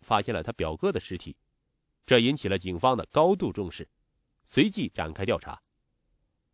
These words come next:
二零零三年一月十七日，胡福龄被抓。二零零三年二月二十日，李勇在天津开往牡丹江的列车上被抓。一天后，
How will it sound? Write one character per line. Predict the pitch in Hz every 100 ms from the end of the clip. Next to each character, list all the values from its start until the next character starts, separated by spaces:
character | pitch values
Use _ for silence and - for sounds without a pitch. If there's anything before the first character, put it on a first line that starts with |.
| _
二 | 139 139
零 | 135
零 | 131
三 | 147
年 | 139 110
一 | 135
月 | 123
十 | -
七 | 104 120
日， | 113 82 _ _ _
胡 | - 196
福 | 175
龄 | 160 107 139
被 | 110
抓。 | 80 87 90 _ _ _ _ _ _ _ _
二 | 151 156
零 | 151
零 | 147
三 | 156 160
年 | 131 127
二 | 151
月 | 127
二 | 131 123
十 | -
日， | 85 85 - _ _ _ _
李 | 151
勇 | 208 104
在 | 95 131
天 | - 185
津 | 175 180
开 | 165 147
往 | 120
牡 | 113 92
丹 | 127
江 | 151
的 | 147
列 | 156 92
车 | -
上 | 147 117
被 | - 76
抓。 | 80 80 - _ _ _ _ _ _ _
一 | - 156
天 | 156
后， | 156 143